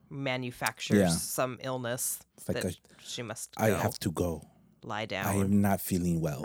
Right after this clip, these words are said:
Speaker 1: <laughs>
Speaker 2: Like, send her back.
Speaker 1: Yeah.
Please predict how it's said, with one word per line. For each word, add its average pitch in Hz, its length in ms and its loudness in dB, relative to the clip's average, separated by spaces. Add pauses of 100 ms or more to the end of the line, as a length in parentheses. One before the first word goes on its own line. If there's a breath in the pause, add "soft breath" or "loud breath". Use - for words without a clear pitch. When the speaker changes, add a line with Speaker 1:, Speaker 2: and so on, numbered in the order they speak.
(140)
Speaker 1:
<laughs> - 80 -20 (1600 loud breath)
Speaker 2:
Like, 131 140 4
send 196 260 6
her 185 80 8
back. 104 500 2
Speaker 1:
Yeah. 127 460 -8